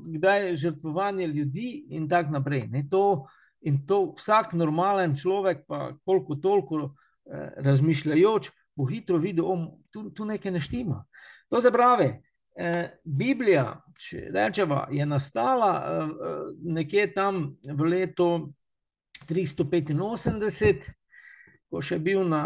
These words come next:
eh, čelu papež, eh, Dionis. On je dal nalog Hieronimu, da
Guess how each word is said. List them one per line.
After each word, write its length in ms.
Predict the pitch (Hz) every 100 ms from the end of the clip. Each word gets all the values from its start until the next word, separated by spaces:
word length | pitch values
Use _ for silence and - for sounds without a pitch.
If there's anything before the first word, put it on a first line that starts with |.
| 143
eh, 960 | - 90 147 85 - 160 - - - -
čelu 720 | 180 180 175 160 147 - -
papež, 640 | 170 160 151 135 - - -
eh, 400 | - 143 139 131 - -
Dionis. 760 | 127 165 233 247 262 - - - - _ _ _ _ _ _ _ _ _ 196
On 180 | 208 240
je 80 |
dal 240 | 202 220 220
nalog 480 | 202 208 208 202 - - _ _ _ _
Hieronimu, 760 | - 170 156 160 196 233 262 269 262 _ _ _ _ _ _ _ -
da 400 | 151 165 -